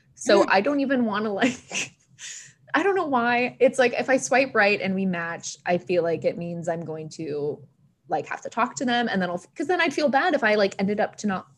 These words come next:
Speaker 1: wanna go on a date with them. I don't know.
Speaker 2: Well, I can see one silver lining here. Um, by the time dating is available in D C,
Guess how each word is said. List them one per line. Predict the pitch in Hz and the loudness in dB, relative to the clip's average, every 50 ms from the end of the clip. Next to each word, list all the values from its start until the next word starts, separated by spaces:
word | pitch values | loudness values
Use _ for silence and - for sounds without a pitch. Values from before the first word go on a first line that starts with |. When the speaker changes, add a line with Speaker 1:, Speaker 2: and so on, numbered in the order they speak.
| _ - | _ -8
Speaker 1:
wanna | 214 202 208 208 | -6 -4 -4 -4
go | 202 208 | -4 -2
on | 202 180 | -2 -4
a | 165 | -4
date | 160 196 262 - - | -6 -8 -10 -10 -14
with | - - | -18 -18
them. | - - - _ _ _ _ _ _ _ _ _ _ _ _ _ _ _ _ _ _ _ _ _ _ - | -20 -20 -20 _ _ _ _ _ _ _ _ _ _ _ _ _ _ _ _ _ _ _ _ _ _ -6
I | 233 233 | -4 -2
don't | 247 226 | 0 0
know. | 226 254 277 254 - - _ _ _ _ _ _ _ _ _ _ _ _ _ _ _ | 0 -2 -4 -6 -8 -14 _ _ _ _ _ _ _ _ _ _ _ _ _ _ _
Speaker 2:
Well, | - 247 262 262 226 - - - - - _ _ _ _ - _ - _ _ | 6 6 8 8 6 4 0 -6 -16 -20 _ _ _ _ -20 _ -20 _ _
I | - 233 254 | 2 2 4
can | - 277 254 233 | 6 4 4 4
see | 226 - 233 226 220 214 196 | 4 4 6 6 6 6 4
one | - 185 175 196 208 226 | 2 2 4 6 6 6
silver | 220 - 233 208 190 190 185 | 6 4 2 2 2 2 2
lining | 165 151 147 143 135 135 143 | 2 2 2 0 0 -2 -4
here. | 131 143 139 143 160 185 - - - - _ _ _ _ _ _ _ _ - 139 - | -4 -2 -2 -2 -2 -4 -6 -10 -18 -20 _ _ _ _ _ _ _ _ -8 -4 0
Um, | 180 170 175 170 170 170 170 175 - - | 0 2 4 4 4 2 2 -2 -4 0
by | - 175 185 | 0 2 2
the | 185 185 | 2 0
time | - 190 202 202 196 190 | -2 0 2 2 2 2
dating | 185 180 180 185 185 175 | 2 2 2 2 2 0
is | 156 - | 0 -2
available | 160 151 156 151 147 143 139 139 143 139 135 135 131 - | -2 0 2 2 2 2 0 0 0 0 0 0 -2 -2
in | 147 143 139 139 | -4 -4 -4 -2
D | 135 135 135 143 | 0 -2 -2 -2
C, | 139 - - 233 220 160 139 139 147 151 | -2 -2 -2 0 2 2 2 2 0 0